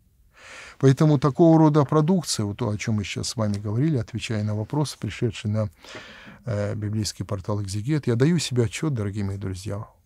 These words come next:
Конечно, мои размышления и то, о чём мы сегодня говорили, может понравиться не всем. И, и совершенно понятно. Но мы сейчас с вами ссылались на Священное Писание,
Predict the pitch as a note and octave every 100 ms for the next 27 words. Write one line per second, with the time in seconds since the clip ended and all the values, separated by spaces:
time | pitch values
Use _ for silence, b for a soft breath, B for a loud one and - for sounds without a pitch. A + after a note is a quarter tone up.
0 | - B2 F3 C#3+ G#2+ G2 - _ _ _
1 | _ _ _ _ - _ E3+ A#2 A2 A2
2 | G#2 A2 - C3+ D3+ C3 A2 A2 - G2+
3 | - B B B B B B _ A#2+ G#2+
4 | G#2 G2+ - A2 F#2+ A2+ A2 A2 A2+ A#2+
5 | B2+ B2 B2+ A#2 A2+ - B2 A#2+ A2+ G#2+
6 | - A#2+ C3+ - - A#2 G2 - _ _
7 | _ _ - C#3 C#3+ _ - - G2+ -
8 | G#2 G2+ C3 A#2+ - _ _ _ _ B
9 | B B B C#3 E3 D3+ F3 - E3 D#3
10 | C3+ - C#3+ C3+ B2 C#3 A#2+ C3+ - C3
11 | A#2 G#2 G2 - G2+ G#2+ G#2